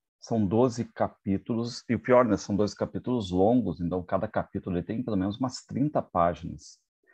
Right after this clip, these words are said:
E aí tem um segredinho que eu quero que vocês cuidem, tá? O livro ele tem três narradoras, as três narradoras ali, tá? É, ele é muito difícil realmente, né? Enfim, mas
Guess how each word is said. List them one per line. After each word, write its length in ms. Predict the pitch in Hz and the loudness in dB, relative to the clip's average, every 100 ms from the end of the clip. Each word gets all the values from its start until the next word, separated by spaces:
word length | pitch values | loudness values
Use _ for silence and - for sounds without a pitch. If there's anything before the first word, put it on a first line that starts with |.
| _ _ _ _ | _ _ _ _
E 80 | 139 | 6
aí 140 | 156 | 6
tem 260 | 185 185 190 | 4 2 0
um 120 | 214 | -2
segredinho 640 | - 139 123 117 87 117 | -2 -2 2 2 2 0
que 60 | 131 | 0
eu 60 | 135 | -2
quero 180 | 117 | -4
que 60 | - | -4
vocês 300 | 123 151 - | -6 -6 -6
cuidem, 380 | - 123 98 87 | 0 2 2 0
tá? 260 | 87 85 - _ _ _ | 0 -2 -4 _ _ _
O 80 | 120 | 2
livro 340 | 107 151 151 | 6 6 4
ele 100 | 131 | 2
tem 220 | 131 127 - | 2 0 -2
três 540 | 131 135 156 - - - _ | 0 0 0 -6 -16 -18 _
narradoras, 920 | 107 101 101 82 87 82 - - - - _ | -2 0 2 0 0 -2 -6 -14 -18 -20 _
as 320 | 98 - - - | -8 -8 -12 -4
três 320 | 117 160 151 | 0 0 -2
narradoras 840 | 113 117 107 87 92 92 98 92 | -2 0 0 -2 0 2 2 0
ali, 320 | 104 78 69 - _ - | -2 -4 -6 -14 _ -8
tá? 320 | 76 95 113 - _ _ _ _ _ _ _ _ _ _ | -2 -2 -2 -10 _ _ _ _ _ _ _ _ _ _
É, 260 | - 117 107 | 4 6 6
ele 120 | 90 | 4
é 60 | 95 | 2
muito 360 | 104 113 151 | 4 4 2
difícil 540 | 143 151 - 123 117 95 | 0 -4 -2 -2 -2 -6
realmente, 540 | 87 87 87 98 - | -6 -4 -2 -4 -4
né? 200 | 80 87 - _ _ _ _ _ - | -6 -8 -10 _ _ _ _ _ -12
Enfim, 420 | 87 - 110 98 - _ _ _ _ - | -10 -2 0 0 -6 _ _ _ _ -4
mas 880 | 95 90 90 - - - - - | 0 2 0 -2 -4 -6 -8 -14